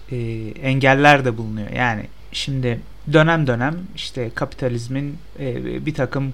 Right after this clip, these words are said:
krizler yaşadığını, işte bir döngü içerisinde olduğunu, işte, e, çeşitli,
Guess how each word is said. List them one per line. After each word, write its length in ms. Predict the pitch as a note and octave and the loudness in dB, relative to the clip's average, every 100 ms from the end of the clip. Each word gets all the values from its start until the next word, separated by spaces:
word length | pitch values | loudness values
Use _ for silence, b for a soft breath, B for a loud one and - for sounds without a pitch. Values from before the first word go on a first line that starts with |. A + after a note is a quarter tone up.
| - | -6
krizler 440 | - C3+ B2+ C3 C3 | 0 0 6 6 6
yaşadığını, 720 | A#2+ - A#2+ A2+ G2 G2+ A#2 - | 4 0 -2 -4 -4 -6 -8 -10
işte 300 | - - - - - - | -14 -10 -10 -12 -14 -10
bir 180 | B2 B2 C3 | -8 -6 2
döngü 280 | C3+ C3+ B2+ | 2 4 0
içerisinde 580 | B2 C3 A#2 - B2+ A#2 | -2 -2 -4 -4 -6 -4
olduğunu, 480 | G#2+ G#2+ A#2 B2+ | -4 -6 -6 -6
işte, 200 | B2+ - - - C3+ | -6 -10 -12 -12 -6
e, 360 | B2+ B2 A#2 B2+ C3 - - - | -6 -6 -8 -10 -12 -14 -12 -4
çeşitli, 560 | D3 - - C3 C3 | -2 -2 -2 -2 -2